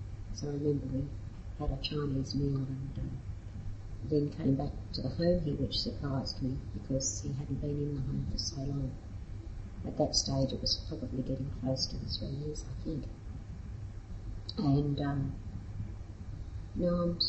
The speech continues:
yes, that's right, he did that. And then he went home, and I remember watching him walk out to his car to go back to the little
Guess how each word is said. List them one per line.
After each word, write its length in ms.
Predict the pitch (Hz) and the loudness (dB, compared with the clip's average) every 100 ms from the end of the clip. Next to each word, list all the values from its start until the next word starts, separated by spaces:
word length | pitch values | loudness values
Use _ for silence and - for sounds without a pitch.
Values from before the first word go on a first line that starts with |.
| - - - - - | 0 -4 -6 -2 10
yes, 300 | 175 135 - | 10 10 4
that's 260 | 170 - | 4 4
right, 180 | 147 131 - | 6 2 2
he 80 | 135 | 0
did 200 | 139 131 | 0 0
that. 180 | 135 - 143 | -2 -2 -2
And 140 | 135 | 0
then 180 | 139 135 | 2 0
he 160 | - | 0
went 120 | 143 - - | 0 0 0
home, 160 | 147 | 0
and 100 | 147 | 2
I 140 | 147 143 | 4 4
remember 440 | 165 185 202 196 - - - - - | 6 6 8 6 4 -4 -4 -6 6
watching 340 | 180 - 147 | 8 8 6
him 160 | 156 156 | 6 6
walk 220 | 151 147 | 6 6
out 200 | 151 151 | 4 2
to 60 | 147 | 0
his 240 | 147 135 - | 0 0 0
car 240 | 151 143 139 | 0 0 0
to 60 | |
go 140 | - 139 | -2 -2
back 340 | 135 151 - | 0 0 -2
to 80 | - | -2
the 120 | 123 | -2
little 220 | 139 135 | -2 -2